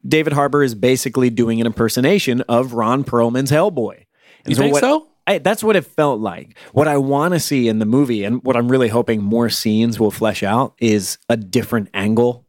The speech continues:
Speaker 1: on the same character. You know, the, a different take. What if he were like this? What if he were more sad or nonchalant than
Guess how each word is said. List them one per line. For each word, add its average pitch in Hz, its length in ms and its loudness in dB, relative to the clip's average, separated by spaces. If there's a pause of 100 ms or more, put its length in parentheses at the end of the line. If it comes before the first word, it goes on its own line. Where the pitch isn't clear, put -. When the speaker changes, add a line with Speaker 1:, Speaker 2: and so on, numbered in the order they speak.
Speaker 1:
on 113 120 0
the 107 60 -2
same 104 320 -2
character. 110 480 -4 (300)
You 107 80 -2
know, 104 80 0
the, 120 260 0
a 120 40 -2
different 107 460 -2
take. 107 380 -2 (320)
What 127 160 0
if 117 100 -4
he 123 100 0
were 127 160 2
like 120 220 -4 (100)
this? - 480 -2 (260)
What 110 100 0
if 120 80 0
he 135 120 2
were 127 240 2
more 120 260 0
sad 120 680 -2
or 95 120 -6
nonchalant 113 800 -2
than 87 280 -6